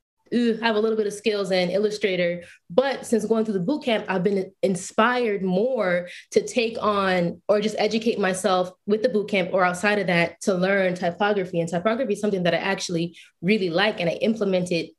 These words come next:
even to this day with my business. And I think about more creative and unique ways to, you know, capture the audience, look for my ideal clientele. So U X, it, it transcends.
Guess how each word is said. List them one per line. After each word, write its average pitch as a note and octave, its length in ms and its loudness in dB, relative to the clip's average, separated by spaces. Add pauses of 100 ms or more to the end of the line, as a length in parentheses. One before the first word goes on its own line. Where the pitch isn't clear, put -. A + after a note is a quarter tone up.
(120)
even F#3+ 240 -2
to F#3 100 -4
this E3+ 140 -2
day F3 400 -2
with E3 180 -2
my E3 140 0
business. F3 460 -2
And E3+ 100 -2
I E3 60 -2
think F3+ 240 -4
about E3+ 220 0
more F3+ 380 0 (280)
creative G3+ 520 0
and F3+ 160 0
unique F#3 380 0
ways F3 600 -2
to, D#3+ 400 0 (500)
you G#3 100 2
know, F3 140 2
capture G#3+ 400 0
the F3+ 160 -6
audience, F3+ 720 0 (260)
look G3+ 180 -2
for G3+ 140 0
my F3+ 180 2
ideal F#3 440 0
clientele. F#3 880 0 (560)
So - 160 0
U A#3+ 240 0
X, B3 300 -6
it, F#3+ 240 -4
it G3 120 -2
transcends. F#3 840 -2